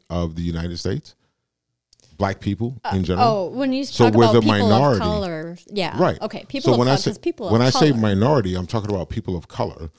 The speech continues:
Speaker 2: Mm-hmm.
Speaker 1: But then when I say black, I'm, I'm categorizing, uh, bringing that group down even smaller.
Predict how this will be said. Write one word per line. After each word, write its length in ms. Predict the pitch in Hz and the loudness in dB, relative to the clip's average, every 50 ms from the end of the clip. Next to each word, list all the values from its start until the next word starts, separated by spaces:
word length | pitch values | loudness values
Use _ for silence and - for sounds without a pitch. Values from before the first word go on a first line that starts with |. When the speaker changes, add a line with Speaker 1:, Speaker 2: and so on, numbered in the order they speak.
| - | -14
Speaker 2:
Mm-hmm. 300 | 220 226 214 220 220 233 | -10 -8 -8 -6 -6 -4
Speaker 1:
But 120 | 277 190 92 | -4 -2 0
then 120 | 113 104 | 0 0
when 100 | 104 101 | 0 0
I 60 | 98 | -2
say 180 | - - 110 95 | -2 -2 -4 -4
black, 400 | 87 71 - 101 120 127 120 - | -4 -4 -4 -4 -2 -2 -4 -4
I'm, 220 | 101 90 90 85 - - | -6 -6 -6 -8 -6 -4
I'm 180 | 98 95 92 80 - - 80 - | -4 -2 -2 -4 -6 -12 -14 -8
categorizing, 960 | - 117 107 101 101 87 90 85 85 82 80 78 78 78 76 76 90 87 - - - | -6 -4 -4 -2 -2 -4 -4 -4 -4 -6 -6 -8 -8 -10 -8 -8 -8 -10 -10 -8 -8
uh, 200 | 95 90 85 76 65 - 78 95 87 82 | -6 -6 -6 -8 -12 -18 -20 -18 -6 -2
bringing 220 | 110 117 110 101 | 0 0 0 0
that 180 | 98 85 71 73 | -2 -6 -8 -8
group 240 | - 101 98 - | -6 -6 -6 -6
down 180 | - 95 92 85 - | -6 -6 -6 -6 -6
even 260 | 98 87 82 82 80 | -8 -6 -6 -6 -8
smaller. 680 | - - - - 104 101 90 78 - - - 87 87 | -8 -8 -6 -4 -2 -2 -4 -6 -8 -14 -14 -16 -16